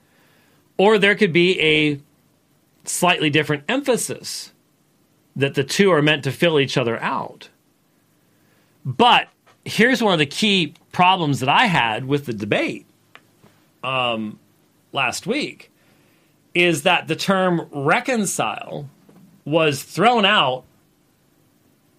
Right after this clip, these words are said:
and the assumption was made that reconcile always means the same thing, no matter what its contextual usage is.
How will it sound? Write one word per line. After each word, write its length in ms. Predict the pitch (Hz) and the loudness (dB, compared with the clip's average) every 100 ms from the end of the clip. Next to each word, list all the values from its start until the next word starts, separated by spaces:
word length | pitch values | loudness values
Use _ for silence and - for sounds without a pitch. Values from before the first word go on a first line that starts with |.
| _ _ - | _ _ -2
and 180 | 175 | 0
the 140 | 160 151 | 2 0
assumption 640 | 143 - 226 294 - 202 | -2 0 0 0 0 0
was 200 | 143 135 | -2 -2
made 460 | 135 127 123 135 135 | -2 0 0 -2 -4
that 140 | 143 | -2
reconcile 640 | 139 208 220 175 160 151 - | 0 0 0 0 0 0 0
always 400 | 147 170 185 160 | 0 2 0 -2
means 300 | 143 131 131 | -2 -2 -4
the 80 | 117 | -6
same 260 | 139 113 | -4 -4
thing, 480 | 104 170 80 - - _ _ _ _ _ _ _ _ _ _ _ | -6 -8 -10 -12 -20 _ _ _ _ _ _ _ _ _ _ _
no 140 | 151 | -2
matter 200 | 151 151 | 2 2
what 220 | 143 156 143 | 2 2 0
its 400 | 135 - - - - | -4 -8 -10 -14 -16
contextual 560 | - 135 151 123 - 113 | -10 -4 -4 -4 -4 -4
usage 380 | 143 160 104 90 | -2 -4 -8 -10
is. 360 | 90 - - | -14 -14 -16